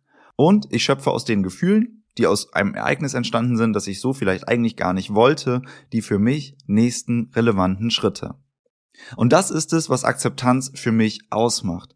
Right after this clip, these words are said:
Zusammengefasst geht es also wirklich um genau die drei wesentlichen Dinge. Die Frage, was ist da in mir? Den Raum schaffen für das, was wirklich da ist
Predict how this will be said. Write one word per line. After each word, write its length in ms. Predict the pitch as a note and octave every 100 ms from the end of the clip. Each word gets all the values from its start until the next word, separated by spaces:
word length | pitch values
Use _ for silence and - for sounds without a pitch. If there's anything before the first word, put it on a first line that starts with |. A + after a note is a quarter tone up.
| -
Zusammengefasst 640 | A2 B2+ D#3 C3+ A#2 -
geht 140 | B2
es 120 | A#2 G#2
also 280 | G#2+ G#2+
wirklich 300 | B2 - G#2+
um 240 | G#2 G2+ -
genau 300 | G#2+ C#3 D#3
die 140 | - G#2+
drei 260 | G#2+ G#2
wesentlichen 560 | G#2+ G#2 G2+ G2+ G2+ F#2+
Dinge. 360 | C3 C3+ C#3 - - -
Die 100 | G#2
Frage, 500 | - B2 B2 B2 A#2+ - _
was 240 | D#3 F2+ -
ist 260 | G3 -
da 100 | G3
in 180 | F#3+ F3+
mir? 420 | E3+ E3 E3+ F#3 - _ _ _
Den 140 | A2 G#2+
Raum 280 | A2+ D#3 F3+
schaffen 420 | - C3 C#3 B2
für 160 | A2+
das, 360 | F#2+ B2+ D3 -
was 200 | G#2+ -
wirklich 380 | A2+ - F#2 -
da 260 | A#2+ F3+
ist 320 | F3+ F3 E3+